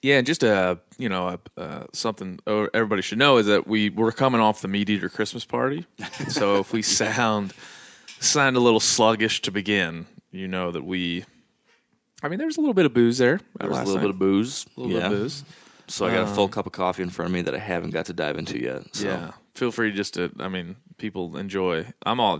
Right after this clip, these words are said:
Speaker 1: I don't drink coffee, so I'm drinking hot chocolate.
Speaker 2: That was really interesting to me, what you told me a few minutes ago, that you've never even tasted a sip of coffee.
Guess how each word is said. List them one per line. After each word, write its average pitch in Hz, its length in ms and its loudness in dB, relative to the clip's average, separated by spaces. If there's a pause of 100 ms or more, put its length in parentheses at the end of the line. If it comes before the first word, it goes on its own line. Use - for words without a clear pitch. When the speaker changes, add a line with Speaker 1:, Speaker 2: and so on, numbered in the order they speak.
Speaker 1:
I 110 120 4
don't 123 180 4
drink 107 240 2
coffee, 95 280 0
so 92 100 -6
I'm 92 80 -6
drinking 95 280 -8
hot 95 180 -6
chocolate. 95 440 -4
Speaker 2:
That 120 120 -4
was 156 120 -4
really 120 220 2
interesting 95 360 -4
to 87 60 0
me, 87 40 -2
what 85 120 -2
you 80 60 -4
told 95 220 2
me 90 60 4
a - 20 -6
few 90 140 -4
minutes 87 280 0
ago, 76 200 -2
that 98 160 -6
you've 90 100 -4
never 92 380 2
even 87 300 -4
tasted 87 540 -4
a 80 100 -2
sip - 460 -2 (180)
of - 140 -8
coffee. - 400 -8